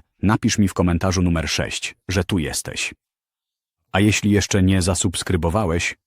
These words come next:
polecam to zrobić i włączyć dzwoneczek, żeby nie przegapić żadnego filmu.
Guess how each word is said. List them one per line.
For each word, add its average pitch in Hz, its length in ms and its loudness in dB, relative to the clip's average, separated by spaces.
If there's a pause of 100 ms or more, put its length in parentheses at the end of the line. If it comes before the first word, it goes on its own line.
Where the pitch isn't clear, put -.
polecam 120 400 4
to 98 120 2
zrobić 98 400 0
i 92 40 0
włączyć 85 460 0
dzwoneczek, 80 640 -2
żeby 92 260 2
nie 98 120 4
przegapić 85 640 -4
żadnego 80 460 0
filmu. 62 380 -6